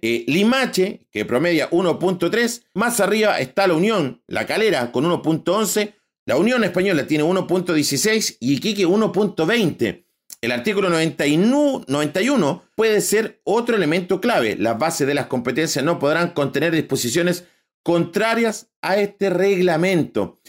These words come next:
La verdad que en tribunales se, de, de la N F P, ¿verdad?, se va a llevar a cabo entonces quiénes finalmente van a descender de la primera división. ¿La Unión Española e Iquique o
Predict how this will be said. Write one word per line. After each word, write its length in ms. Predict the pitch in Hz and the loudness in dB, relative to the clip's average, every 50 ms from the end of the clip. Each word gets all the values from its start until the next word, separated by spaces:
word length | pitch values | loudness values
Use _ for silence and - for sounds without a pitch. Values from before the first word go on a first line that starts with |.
| - _ _ _ | -20 _ _ _
La 140 | - 98 117 | -6 -4 -2
verdad 460 | 131 135 156 202 233 269 262 - - | -2 0 0 0 0 0 -2 -6 -8
que 360 | - - 175 196 240 247 - - | -4 -2 0 0 0 -2 -4 -6
en 240 | - 135 143 - - | -6 -6 -6 -6 -4
tribunales 880 | - 165 160 156 151 151 160 180 220 254 277 262 202 151 123 - - - _ | -2 0 2 2 4 4 2 2 2 2 0 0 0 0 0 -2 -6 -12 _
se, 320 | _ - - - 151 139 117 | _ -8 -4 -2 0 0 0
de, 340 | - 143 139 127 123 123 117 | 0 0 0 0 0 0 -2
de 240 | 117 117 104 92 | -2 -2 -2 -2
la 160 | 80 - 110 135 | -2 -4 -2 -2
N 120 | 156 165 | -2 -2
F 160 | 139 - - - | -2 -2 -2 -2
P, 160 | 226 247 220 | 0 0 0
¿verdad?, 320 | 151 135 143 170 185 - - - _ _ _ _ - | 0 0 0 0 -2 -4 -6 -14 _ _ _ _ -10
se 200 | - - 151 160 | -4 -2 0 2
va 80 | 180 | 2
a 40 | 196 | 2
llevar 280 | 190 180 175 185 185 180 | 2 2 2 2 2 0
a 100 | 180 180 | 0 0
cabo 200 | 190 185 180 180 | 0 2 2 2
entonces 400 | 175 175 - - - - 120 - | 0 0 -2 -2 -2 -4 -6 -4
quiénes 220 | - 202 208 214 - | -4 -2 -2 0 -2
finalmente 480 | - 160 165 180 175 180 175 - 143 | 0 0 0 2 2 0 0 -2 -2
van 180 | 127 147 175 170 | -2 0 0 0
a 60 | 156 | 0
descender 440 | 143 131 - 127 117 127 143 180 165 | 0 -2 -2 0 0 0 0 0 0
de 80 | 147 143 | 0 0
la 120 | 135 120 | -2 0
primera 240 | 113 123 143 147 135 | 0 0 0 0 2
división. 420 | 123 113 104 - 101 92 82 - _ _ _ _ _ _ _ _ | 2 0 0 0 -4 -6 -8 -10 _ _ _ _ _ _ _ _
¿La 140 | - 107 127 | -4 -2 0
Unión 200 | 135 151 185 202 | 2 2 2 2
Española 600 | 196 175 180 - 156 165 170 156 131 113 92 - - - | 0 0 -2 -2 0 0 0 0 0 -2 -4 -8 -6 -4
e 80 | 113 | -2
Iquique 680 | 120 123 117 120 - 254 277 254 254 285 294 294 294 - | 0 0 -2 -2 -4 -4 -4 -2 0 0 0 0 -2 -2
o 440 | 143 160 175 196 208 214 - - | -2 0 2 2 0 -2 -4 -10